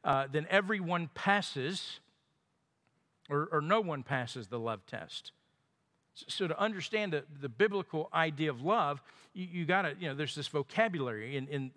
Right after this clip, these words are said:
uh, the, amongst the ancient Greeks, and they gave us this, this language that the New Testament was written in, and, and they have four words for love, four that, that are relevant. Eros,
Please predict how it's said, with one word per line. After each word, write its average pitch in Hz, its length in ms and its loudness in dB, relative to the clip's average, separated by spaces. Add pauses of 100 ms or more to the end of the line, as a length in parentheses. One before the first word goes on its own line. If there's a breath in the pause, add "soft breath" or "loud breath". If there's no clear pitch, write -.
uh, 131 140 -6
the, 127 240 -8
amongst 147 300 0
the 143 160 -2
ancient 160 420 -2
Greeks, 175 680 -2 (440 loud breath)
and 151 140 0
they 147 80 2
gave 196 400 2
us 147 260 -2
this, 160 220 -6 (240)
this 139 220 -4
language 151 800 0
that 147 180 -6
the 143 80 -4
New 180 160 -2
Testament 170 460 -2
was 135 160 -6
written 185 320 2
in, 127 180 -2 (260 loud breath)
and, 180 120 2
and 160 180 -4
they 247 160 4
have 180 180 -2 (120)
four 208 240 2
words 170 360 0
for - 160 -6
love, 156 340 2 (460)
four 143 220 -2
that, 120 180 -6 (2000)
that 123 100 -8
are 110 80 -10
relevant. 113 460 -6 (1300)
Eros, 156 800 -2